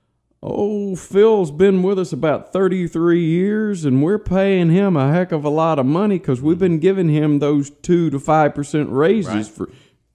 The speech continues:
Speaker 1: thirty years. He's, I, I can hire somebody out of college."
Speaker 2: Yeah.
Speaker 1: They, they, uh, uh, you know, employers talk themselves into this sometimes. Sometimes they don't get as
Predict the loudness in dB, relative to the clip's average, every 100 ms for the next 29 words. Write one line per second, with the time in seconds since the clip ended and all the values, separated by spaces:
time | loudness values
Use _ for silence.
0 | 2 4 4 2 0 0 2 2 0 -4
1 | -4 -4 -4 -14 _ _ _ -12 -10 -10
2 | -10 -10 -10 -8 -6 -4 -4 -4 -6 -4
3 | -4 -4 -4 -4 -4 -4 -6 -4 -6 -8
4 | -10 -16 -8 0 2 2 0 0 -2 -2
5 | -2 2 2 2 2 2 4 2 0 -12
6 | -20 _ _ _ _ 2 2 4 2 4
7 | 4 2 2 2 2 2 -2 -4 -4 -4
8 | -4 -10 -12 _ _ -10 -4 -2 -2 -2
9 | 0 0 -2 -6 -4 -2 -2 -4 -8